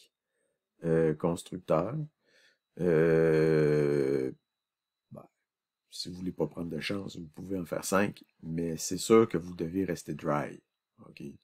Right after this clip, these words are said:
Donc, euh, il y a moyen de vous rapporter à trois constructeurs différents. Et si vous utilisez dix, évidemment,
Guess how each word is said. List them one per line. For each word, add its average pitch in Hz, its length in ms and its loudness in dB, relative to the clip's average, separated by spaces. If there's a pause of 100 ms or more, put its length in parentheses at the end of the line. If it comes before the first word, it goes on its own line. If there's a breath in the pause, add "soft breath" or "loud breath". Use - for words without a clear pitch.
(600 soft breath)
Donc, 82 500 -4
euh, 78 440 2
il 73 80 -2
y 78 80 2
a 82 60 4
moyen 98 380 4
de 107 120 2
vous 90 240 -2
rapporter 95 960 0
à 85 180 2
trois 101 640 2
constructeurs 87 720 -8
différents. 82 640 -6 (880 loud breath)
Et 113 340 6 (500)
si - 280 0
vous 95 300 -2
utilisez 92 540 -6
dix, 107 580 4
évidemment, 87 520 -14